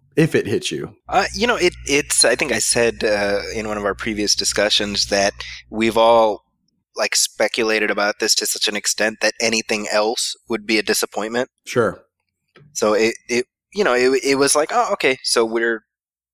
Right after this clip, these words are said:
Speaker 2: like, it's like, "Okay, we're just confirming what we already know." You know, it, it kinda reminds me, this is, like, a deep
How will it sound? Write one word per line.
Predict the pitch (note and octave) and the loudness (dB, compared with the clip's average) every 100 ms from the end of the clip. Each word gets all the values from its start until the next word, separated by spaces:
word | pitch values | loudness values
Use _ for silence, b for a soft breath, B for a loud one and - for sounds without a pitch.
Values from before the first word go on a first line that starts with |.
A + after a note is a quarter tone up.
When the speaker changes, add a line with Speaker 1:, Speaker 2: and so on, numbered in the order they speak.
| _ _ - | _ _ -4
Speaker 2:
like, | A2 | -2
it's | A2 - | 0 0
like, | G#2+ | -2
"Okay, | A#2 - | -2 0
we're | G#2 A2 | 2 2
just | A2 A#2 | 0 0
confirming | - G#2+ G#2+ G#2+ G#2+ F#2+ | -2 -4 -2 0 -2 -4
what | G#2 G#2 | -4 0
we | G2+ | 2
already | G2+ G2+ | 2 0
know." | G2 G2+ | -4 -4
You | G#2+ | -2
know, | A#2+ | 0
it, | A2+ A#2 | 2 2
it | C#3 C#3 | 2 0
kinda | - D#3 E3 B2+ | 0 0 0 2
reminds | A#2 A#2 A#2+ A#2 A#2 | 0 0 0 0 -4
me, | |
this | A2+ A2+ | -6 -2
is, | |
like, | G#2+ | -2
a | G#2 - | -4 -4
deep | A2+ | -8